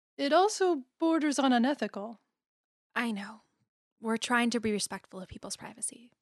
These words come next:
Speaker 1: You do realize how risky this is. You were just readmitted to the university.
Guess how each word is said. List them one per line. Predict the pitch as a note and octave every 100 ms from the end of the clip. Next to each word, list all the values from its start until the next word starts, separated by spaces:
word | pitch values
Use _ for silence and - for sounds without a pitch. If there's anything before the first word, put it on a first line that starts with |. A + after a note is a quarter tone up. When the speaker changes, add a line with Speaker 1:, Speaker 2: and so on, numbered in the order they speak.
| _ _ _ _ _ _ _ _ _ -
Speaker 1:
You | C#4+
do | A#3+ D4+ D#4 C4
realize | C4+ C4 A3+ G3+ -
how | A3
risky | G#3+ B3 - G3
this | G#3+ G#3 -
is. | A3+ A#3+ - _ _ _ _ _ _ _
You | A#3+ C4
were | C#4
just | G#3+ D4+ D4 -
readmitted | C4 B3 A3+ A#3 G#3
to | G#3
the | G#3+
university. | G#3+ G#3 B3+ - G#3+ G3 A3+